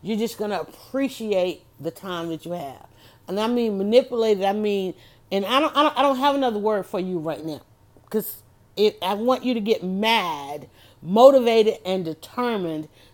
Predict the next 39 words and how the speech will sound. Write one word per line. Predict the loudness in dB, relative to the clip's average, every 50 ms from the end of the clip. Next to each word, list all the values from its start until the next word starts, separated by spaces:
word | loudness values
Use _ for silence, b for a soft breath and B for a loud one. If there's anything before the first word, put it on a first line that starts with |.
| b
that | -10 -8 -4 -2
you're | 0 0
gonna | 2 0 0 0
manipulate | -2 -2 -2 2 2 2 2 2 -2 -4 -4 -4 -6
this | -8 -10 -10
time | -12 -12 -8 -6 -4 -4 -4 -4 -4 -4
that | -4 -6 -6 -6 -10
you | -12
have | -10 -6 -4 -4 -4 -6 -8 -12 -14 -14 -16 -18 b b b b b b _ -8
in | -8 -6 -2
order | 0 2 2 2 0 -2
to | -4 -4 -4
do | -4 -6
something | -6 -6 -6 -6 -6 -6 -4 -4
different. | -4 -4 -4 -6 -10 -8
And | -6 -6
the | -6 -6
first | -4 -6 -6 -4 -4
thing | -6 -6 -4 -4
I | -6
want | -6 -8 -8 -6
that | -6 -6 -6 -8
to | -8
be | -6 -2 0 0
is | -2 -2
just | -4 -8 -8
some, | -8 -8 -8 -8 B B B B B B
I'm | 0 0 0 0 -2
just | -4 -6 -6 -6 -4
trying | -2 -2 -2 -2
to |
tell | -4 -4
you | -4 -2
how | -2 -4
to | -4 -4
get | -4 -4 -4
out | -4 -4 -6
of | -6 -4
bed. | -4 -2 -2 -4 -6 -12 -18 -20